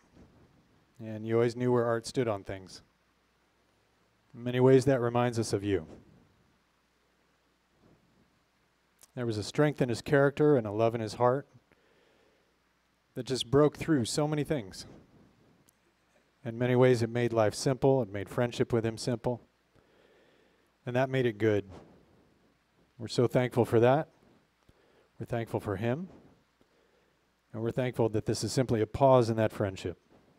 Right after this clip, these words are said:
So as we celebrate him today,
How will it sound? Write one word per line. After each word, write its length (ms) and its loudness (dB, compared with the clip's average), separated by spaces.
So 160 4
as 100 2
we 80 2
celebrate 500 6
him 100 0
today, 460 -2